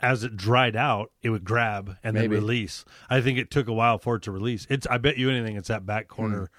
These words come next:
Speaker 2: Hmm, maybe.
Speaker 1: because of all the grease that's in there.
Speaker 2: Yeah.
Speaker 1: So,
Speaker 2: So that, that's what happened. I bent that Johnny joint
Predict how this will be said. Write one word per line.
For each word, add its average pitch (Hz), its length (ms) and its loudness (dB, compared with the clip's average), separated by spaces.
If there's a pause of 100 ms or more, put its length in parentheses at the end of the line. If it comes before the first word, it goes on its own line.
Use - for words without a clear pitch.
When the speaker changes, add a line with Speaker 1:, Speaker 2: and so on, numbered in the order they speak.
Speaker 2:
Hmm, 101 60 -6
maybe. 104 180 0
Speaker 1:
because 113 240 0
of 110 100 -2
all 110 140 2
the 104 80 -4
grease 104 300 -6
that's 98 200 -12
in 95 80 -10
there. 92 240 -12
Speaker 2:
Yeah. 90 160 -6
Speaker 1:
So, 95 220 -12 (100)
Speaker 2:
So 170 240 4
that, 151 180 2
that's 147 240 4
what 147 140 4
happened. 98 320 -2
I 110 80 2
bent 123 400 0 (180)
that 135 200 0
Johnny 117 320 0
joint 104 340 -2